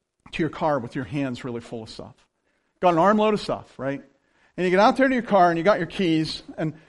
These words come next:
and you got your little beeper, you know, beep, beep, and the car door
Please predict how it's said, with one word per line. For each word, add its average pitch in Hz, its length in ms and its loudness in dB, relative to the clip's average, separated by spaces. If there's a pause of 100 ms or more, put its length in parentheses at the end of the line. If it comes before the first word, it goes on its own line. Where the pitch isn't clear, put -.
(140)
and 160 80 -4
you - 20 0
got 170 140 2
your 170 80 0
little 160 440 0 (420)
beeper, 185 320 -2
you 156 80 -2
know, 147 100 -2
beep, 370 360 -4
beep, 370 280 0
and 156 180 -10
the 123 40 -12
car 175 220 0
door 160 300 4